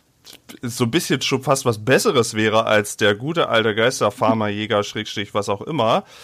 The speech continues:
Äh, es, äh, äh, sobald sich auch schon dann Dalia in das Gespräch ein-, äh, oder, oder d-, drüber stellt in dem Moment, ähm,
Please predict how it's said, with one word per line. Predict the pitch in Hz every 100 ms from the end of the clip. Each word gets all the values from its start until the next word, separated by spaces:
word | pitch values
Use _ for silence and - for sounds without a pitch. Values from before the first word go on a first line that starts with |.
| - - _
Äh, | 117 120 120 127
es, | 127 117 - - - -
äh, | 156 139 120 127 123 _ 113 98 _ _ _ _ _ 127
äh, | 120 135
sobald | 139 135 135 131 165 214 -
sich | - 143 156 -
auch | 139 143
schon | - 131
dann | 123 120
Dalia | 117 131 127 113
in | 117
das | 110
Gespräch | - - - 113 -
ein-, | 113 117 117 - -
äh, | 113
oder, | 104 104 101 90
oder | 104 104
d-, | 98 - 117 117
drüber | 117 127 208 123
stellt | - - - 98 101 110
in | 113 104
dem | 110 117
Moment, | 110 117 123 170 - - -
ähm, | 117 120 117 120 113 113 113